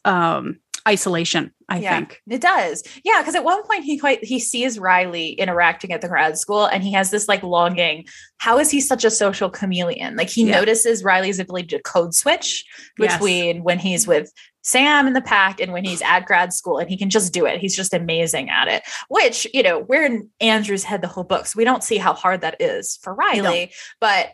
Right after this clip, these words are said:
Speaker 2: you know, we know from psych research that code switching is incredibly draining. Like, it is,
Speaker 1: Yes.
Speaker 2: this was not an easy thing, but Andrew completely lacked the ability to do it because he's always just followed Ed. And
Speaker 1: Yes,
Speaker 2: he never
Speaker 1: he's
Speaker 2: had
Speaker 1: never had
Speaker 2: to.
Speaker 1: to.
Speaker 2: Yeah.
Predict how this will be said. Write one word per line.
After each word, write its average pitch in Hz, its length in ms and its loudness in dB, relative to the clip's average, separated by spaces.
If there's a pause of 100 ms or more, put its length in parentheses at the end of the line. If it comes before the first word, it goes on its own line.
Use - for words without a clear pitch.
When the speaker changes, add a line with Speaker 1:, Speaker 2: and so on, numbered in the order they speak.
(140)
Speaker 2:
you 233 120 2
know, 175 140 -2
we 220 140 0
know 233 320 2
from 190 240 -4
psych 185 300 0
research 180 440 -2
that - 140 -2
code 254 240 2
switching 175 440 0
is 170 200 -6
incredibly 170 680 -2
draining. - 460 -6
Like, 180 220 -4
it 208 80 4
is, 202 100 4
Speaker 1:
Yes. - 480 -4
Speaker 2:
this 262 160 2
was 226 180 2
not 220 300 4
an 208 140 -2
easy 185 300 -6
thing, 147 320 0
but 208 220 2
Andrew 240 680 0
completely 220 480 0
lacked 185 300 0
the 185 100 -8
ability 165 360 -6
to - 160 -10
do 262 240 0
it 180 200 0 (500)
because 233 280 0
he's 254 160 -2
always 220 260 2
just 196 160 -8
followed 185 380 -2
Ed. - 320 -8 (340)
And 202 140 -6
Speaker 1:
Yes, 208 140 0
Speaker 2:
he 214 40 -6
never 294 160 -2
Speaker 1:
he's 277 120 2
Speaker 2:
had 320 160 2
Speaker 1:
never 320 40 2
had 302 280 0
Speaker 2:
to. 185 80 -2 (160)
Speaker 1:
to. - 20 -14 (320)
Speaker 2:
Yeah. 214 240 2